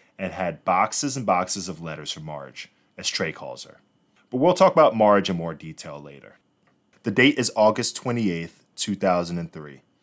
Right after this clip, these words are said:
and there are multiple calls in the nine one one about a robbery at a P N C bank in Erie, Pennsylvania.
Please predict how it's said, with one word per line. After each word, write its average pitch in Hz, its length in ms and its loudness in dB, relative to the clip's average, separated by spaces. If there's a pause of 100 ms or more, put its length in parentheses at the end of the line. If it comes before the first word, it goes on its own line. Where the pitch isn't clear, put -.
(320)
and 92 120 -6
there 107 120 4
are 107 100 8
multiple 113 400 2
calls 104 400 4
in 95 80 0
the 90 80 -2
nine 92 380 0
one 98 220 0
one 78 340 -8
about 80 300 -6
a 80 60 -8
robbery 92 680 -2 (240)
at - 100 -8
a - 40 -8
P - 260 -8
N 113 80 -4
C 120 240 -2
bank 80 400 -6
in 80 160 -14
Erie, 82 240 -10
Pennsylvania. 76 720 -14